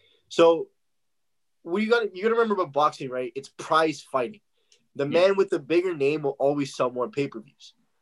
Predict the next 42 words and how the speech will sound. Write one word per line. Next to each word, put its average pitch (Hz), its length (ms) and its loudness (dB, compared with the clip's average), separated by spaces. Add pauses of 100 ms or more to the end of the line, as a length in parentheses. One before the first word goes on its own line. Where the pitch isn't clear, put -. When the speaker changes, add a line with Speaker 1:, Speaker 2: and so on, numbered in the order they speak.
(180)
Speaker 1:
right? 139 300 2
That's 175 240 2
why 170 400 2
the 135 80 -10
guys 135 280 -2
like 127 140 -8
Muhammad 151 360 -4
Ali, 147 480 -2 (440)
um, 120 580 -6
you 117 120 -14
know, 120 160 -4
George 139 320 -2
Foreman, 143 580 -2
you 127 80 -6
know, 127 120 2
Floyd, 143 580 2 (180)
we 151 140 -8
can 160 120 -8
go, 160 140 6
let's 151 240 4
go 147 160 6
on, 135 160 8
Rocky 135 320 -2
Marciano. 139 760 2 (360)
Those 202 240 4
guys 170 320 0
will 156 80 -4
always 165 400 -4
be 131 400 -10 (240)
guys 135 300 2
that 120 40 -14
you'll 123 120 -4
remember 113 580 -8
to - 80 -20
the 135 100 -6
day 147 180 4
I 135 120 8
die, 117 260 -2
right? 123 240 -2
I've 196 160 -2
never 214 200 4
watched 175 320 0